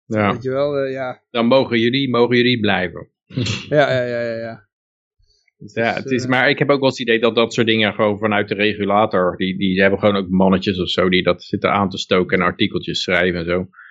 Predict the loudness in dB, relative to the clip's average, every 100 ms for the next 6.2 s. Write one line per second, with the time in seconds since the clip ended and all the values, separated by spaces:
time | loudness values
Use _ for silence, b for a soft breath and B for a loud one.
0 | B B 0 2 2 2 0 2 2 0
1 | -2 0 2 4 4 2 0 4 4 4
2 | 0 -4 -4 2 2 2 0 0 0 0
3 | 0 0 0 0 -2 0 2 2 2 0
4 | 0 0 -2 -4 -2 2 4 4 4 2
5 | 0 0 2 4 4 4 2 2 4 2
6 | 0